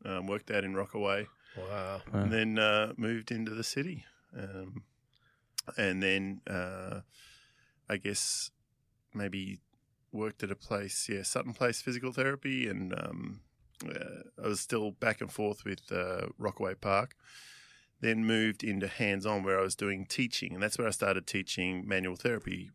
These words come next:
Speaker 1: courses, primarily trigger point.
Speaker 2: Correct.
Speaker 3: Mm-hmm.
Speaker 1: I go,
Speaker 2: Use it
Speaker 1: "You
Speaker 2: every
Speaker 1: guys
Speaker 2: day.
Speaker 1: have" <laughs>
Speaker 2: Use it
Speaker 3: Yeah.
Speaker 2: every day. <laughs>
Speaker 3: Unbelievable.
Speaker 1: And again, you know, it's been, been very interesting. And,
Speaker 3: Mm.
Speaker 1: you know, I know you guys have spoken a lot about Patrick Lyons. I gotta give him a shout out because he was
Speaker 2: Yes.
Speaker 1: someone that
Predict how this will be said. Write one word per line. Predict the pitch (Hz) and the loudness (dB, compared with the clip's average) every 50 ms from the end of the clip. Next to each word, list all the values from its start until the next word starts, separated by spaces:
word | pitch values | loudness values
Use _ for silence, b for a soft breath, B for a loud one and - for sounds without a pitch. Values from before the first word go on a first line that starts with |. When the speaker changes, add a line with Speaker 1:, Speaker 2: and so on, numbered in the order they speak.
| - | -10
Speaker 1:
courses, | - - 92 85 82 - 98 - | -6 -6 -4 -4 -4 -6 -6 -6
primarily | - - 98 98 98 95 92 92 90 87 85 - | -4 -4 -2 -2 -2 0 0 0 0 0 -2 -4
trigger | - - 110 98 98 | -6 -6 -4 -4 -4
point. | - - 98 98 104 104 - | -2 0 0 0 0 -2 -6
Speaker 2:
Correct. | 110 113 113 123 165 - - - - - - | -12 -12 -12 -12 -12 -12 -14 -16 -16 -10 0
Speaker 3:
Mm-hmm. | - 123 117 117 107 | 4 6 8 8 10
Speaker 1:
I | 117 | 12
go, | 120 120 | 12 12
Speaker 2:
Use | 123 127 | 12 12
it | 120 123 | 10 8
Speaker 1:
"You | 131 | 6
Speaker 2:
every | 135 147 147 | 6 6 8
Speaker 1:
guys | 120 147 143 - - 147 143 | 10 10 12 12 12 10 10
Speaker 2:
day. | 160 | 8
Speaker 1:
have" | 147 147 156 - - - 240 240 - - | 6 8 8 8 10 12 12 12 12 12
<laughs> | 226 - | 12 12
Speaker 2:
Use | - - | 12 12
it | - - | 12 12
Speaker 3:
Yeah. | - - - - - 123 143 143 170 196 196 165 147 151 - | 12 12 12 12 12 12 12 12 12 12 12 12 10 8 8
Speaker 2:
every | 139 151 160 151 - - - 156 - - 156 | 8 8 8 8 8 10 10 10 10 10 8
day. | 143 135 - | 8 8 6
<laughs> | - - | 2 4
Speaker 3:
Unbelievable. | 123 123 117 107 104 107 107 - 135 | 6 6 6 6 6 6 8 10 10
Speaker 1:
And | 135 131 131 | 12 12 12
again, | 135 143 147 156 156 151 147 151 160 | 10 10 10 10 10 10 10 8 8
you | 180 185 | 8 12
know, | 180 151 | 12 12
it's | 151 147 - | 12 10 8
been, | 156 170 190 190 185 151 139 | 8 10 10 10 10 8 6
been | 175 190 190 | 6 6 8
very | 185 185 190 196 185 | 8 8 8 8 6
interesting. | 165 151 - - 156 - | 4 4 4 6 6 6
And, | 143 135 139 135 139 | 8 6 6 6 8
Speaker 3:
Mm. | 135 127 113 | 8 8 8
Speaker 1:
you | 151 151 | 8 8
know, | 139 131 | 8 8
I | 135 | 8
know | 143 151 | 8 8
you | 170 180 180 151 | 6 6 2 2
guys | 139 135 120 117 110 | 4 6 6 6 4
have | 113 107 | 2 -2
spoken | - - - 120 113 - 113 | 0 2 4 4 4 4 4
a | 110 | 2
lot | 110 107 | 2 4
about | 104 104 110 - - - | 4 2 2 2 2 2
Patrick | - 113 - - 113 110 - - | 2 2 2 -2 -4 -4 -2 0
Lyons. | 110 98 104 101 104 | 2 2 2 2 0
I | 113 | -2
gotta | 104 131 131 127 | 0 0 0 0
give | 113 120 113 - - | 0 0 -2 -2 -2
him | - 110 101 | -4 -2 -2
a | 95 | 0
shout | - - 135 123 117 | 0 2 2 4 4
out | 107 107 107 | 4 2 2
because | - 120 - - 127 120 - | 0 0 0 2 2 2 4
he | - 160 175 | 2 2 4
was | 190 185 160 135 | 4 4 2 4
Speaker 2:
Yes. | - | 6
Speaker 1:
someone | 135 123 117 117 117 113 | 4 6 6 6 4 6
that | 110 113 113 | 6 4 4